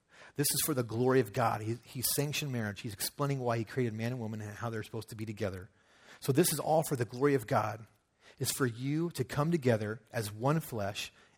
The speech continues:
and never be separated. Remember that fusing together? That fusing together. Deuteronomy twenty-four, one through four says this, "If a man marries a woman who becomes displeased to him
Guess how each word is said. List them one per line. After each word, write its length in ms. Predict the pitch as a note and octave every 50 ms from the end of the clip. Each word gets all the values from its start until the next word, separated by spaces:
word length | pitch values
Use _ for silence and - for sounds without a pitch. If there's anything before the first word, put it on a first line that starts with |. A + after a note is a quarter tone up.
| _ _
and 160 | C3 C3 C3
never 240 | B2+ B2+ C3 B2+ C3+
be 120 | A#2+ B2
separated. 440 | A#2 - - C#3 - - A2+ G#2 F#2
Remember 160 | G#2+ A2+ A#2
that 160 | A#2 A2 - - - -
fusing 440 | - B2+ B2+ C3 B2 C#3 D3 C#3+ D3
together? 560 | - - A#2+ B2+ C3 B2+ C#3 C#3+ D#3 D3+ - _ _ _ _ _ _ _
That 140 | - - - - - -
fusing 440 | - D3 D3+ D3+ C3+ D#3 D#3+ D3+ D3
together. 540 | - - B2 A#2 B2 A2 G2 F#2 F2+ G2+ - _ _ _ _ _ _ _ _ _ _ _ - - - - - _ _ _
Deuteronomy 360 | - C#3 C#3+ D3+ D3+ D3+ C#3 C3
twenty-four, 840 | - - - D#3 D3+ D3 - - - C#3+ C#3 C3 B2 A2+ A#2+ A#2+ - - - _ _ _ _ _ _ _ _ _ _ _ _ _ _ _ _ _ _ _ _ _ _ _ _ _ _ _ _ _ _ _
one 200 | - C3 C#3 D3
through 180 | C3 - C3 A#2 - -
four 200 | C#3 B2 A#2 G#2
says 260 | - - A#2+ G#2+ F#2+ A2
this, 180 | A#2 A2 G#2+ - - - - _ _ _ _ _ _ _ _ _ _ _ _ _ _ _ _ _ _ - - - - -
"If 80 | D#3 C#3+
a 60 | C#3
man 320 | C3 C3 C3+ C#3+ D#3 D#3
marries 280 | C#3+ C#3 C#3+ D#3 C#3+ C3+
a 60 | C3
woman 460 | A2+ A2+ B2+ C#3 D3+ E3+ F3 E3+ F3 - _ _ _ _ _ - _
who 100 | _ D#3
becomes 360 | C#3 C#3 - - D#3+ D3+ C3
displeased 800 | - - A#2 - - - B2+ B2 C#3 D3 D#3 E3+ E3+ - - - - _
to 100 | - C#3+
him 400 | B2+ A2 C3+ C3+ C#3+ E3+ F#3 F3+